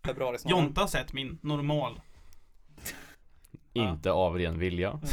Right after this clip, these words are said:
Speaker 3: utan det var framtvingat,
Speaker 1: <laughs> Är den
Speaker 3: kan jag
Speaker 1: god-,
Speaker 3: ju
Speaker 1: är den godkänd?
Speaker 2: Snackade skit om min bara.
Speaker 3: <laughs> Helt ärligt, jag vet inte.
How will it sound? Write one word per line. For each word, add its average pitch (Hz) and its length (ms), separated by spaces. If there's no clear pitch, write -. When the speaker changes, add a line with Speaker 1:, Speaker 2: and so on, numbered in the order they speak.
Speaker 3:
utan 95 240
det 113 60
var 113 100
framtvingat, 92 640
Speaker 1:
<laughs> - 0
Är 135 80
den 131 80
Speaker 3:
kan 107 100
jag 90 80
Speaker 1:
god-, 87 60
Speaker 3:
ju 87 60
Speaker 1:
är 104 60
den 127 100
godkänd? 143 400
Speaker 2:
Snackade 185 500
skit - 260
om - 340
min - 100
bara. - 480
Speaker 3:
<laughs> - 0
Helt 92 220
ärligt, 85 200
jag 87 60
vet 87 180
inte. 104 280